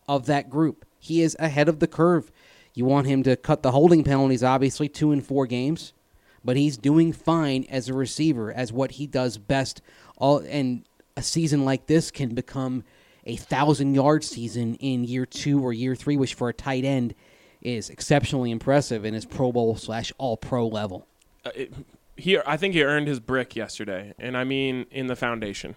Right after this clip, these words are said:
Speaker 2: He
Speaker 1: Mm.
Speaker 2: officially got a brick in the foundation yesterday, and he was trending towards it, but I really liked what I saw. And how about this for spin? His holding penalty actually helped the team as it took, took them longer to score a touchdown on that
Speaker 1: <laughs>
Speaker 2: drive.
Speaker 1: But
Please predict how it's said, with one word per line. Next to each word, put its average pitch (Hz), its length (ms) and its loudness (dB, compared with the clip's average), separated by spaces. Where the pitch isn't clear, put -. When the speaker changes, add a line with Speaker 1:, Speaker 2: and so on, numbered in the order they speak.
Speaker 2:
He 135 120 -4
Speaker 1:
Mm. 127 40 0
Speaker 2:
officially 156 540 2
got 139 200 0
a 127 40 -2
brick 139 380 -6
in 131 80 -8
the 123 60 -8
foundation 113 540 -10
yesterday, 110 300 -8
and 123 80 -8
he 160 60 0
was 170 100 0
trending 170 300 -2
towards 170 280 0
it, 180 160 -4
but 131 200 0
I 127 100 -4
really 143 240 -2
liked 135 220 -2
what 139 80 -6
I 131 40 -2
saw. 160 240 -2
And 147 160 -8
how 160 120 -4
about 175 180 0
this 175 120 -6
for 139 140 -6
spin? 113 380 -10
His 208 200 -4
holding 208 400 0
penalty 110 380 -8
actually 135 340 -4
helped 175 580 -2
the 143 100 -8
team 123 300 -6
as 127 140 -4
it 113 120 -8
took, - 280 -10
took 180 220 -4
them 156 200 0
longer 143 640 0
to 151 140 -6
score 139 280 0
a 135 40 -2
touchdown 143 560 -2
on 139 140 0
that 131 240 0
Speaker 1:
<laughs> 135 460 -2
Speaker 2:
drive. 156 240 -10
Speaker 1:
But 160 260 4